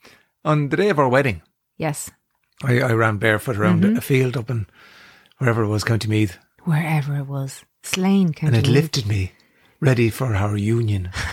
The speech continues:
Speaker 2: <laughs> Our joining together. The Kellys and the Darcys.
Speaker 1: The Kellys and the Darcys, yeah.
Speaker 2: Kelly Darcys.
Speaker 1: So that's a beautiful day today.
Speaker 2: Oh my God, it is such a beautiful
Speaker 1: Beautiful
Speaker 2: day.
Speaker 1: day.
Speaker 2: Get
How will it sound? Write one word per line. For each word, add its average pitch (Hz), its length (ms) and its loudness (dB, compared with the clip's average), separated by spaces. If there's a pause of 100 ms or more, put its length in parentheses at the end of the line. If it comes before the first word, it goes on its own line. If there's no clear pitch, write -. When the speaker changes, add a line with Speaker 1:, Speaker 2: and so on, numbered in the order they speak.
Speaker 2:
<laughs> 247 100 2 (1200)
Our 175 140 2
joining 170 720 4
together. 147 680 -2 (1120)
The 175 80 -4
Kellys 160 680 2 (140)
and 139 160 -6
the 139 80 -8
Darcys. 131 640 -8
Speaker 1:
The - 120 -20
Kellys 107 340 2
and 98 120 -4
the 101 80 -8
Darcys, 92 560 -10
yeah. 95 180 -10 (180)
Speaker 2:
Kelly 151 220 -2
Darcys. - 440 -6 (480)
Speaker 1:
So - 240 0
that's 151 240 2
a 131 140 0
beautiful 135 340 0
day 113 200 -4
today. 110 360 -8
Speaker 2:
Oh 247 180 4
my 262 140 2
God, 240 240 2
it 185 60 0
is 156 120 -4
such - 480 -4
a 160 60 -20
beautiful 143 380 -10
Speaker 1:
Beautiful 113 240 -8
Speaker 2:
day. 92 100 -14
Speaker 1:
day. 95 80 -18 (160)
Speaker 2:
Get 170 180 -8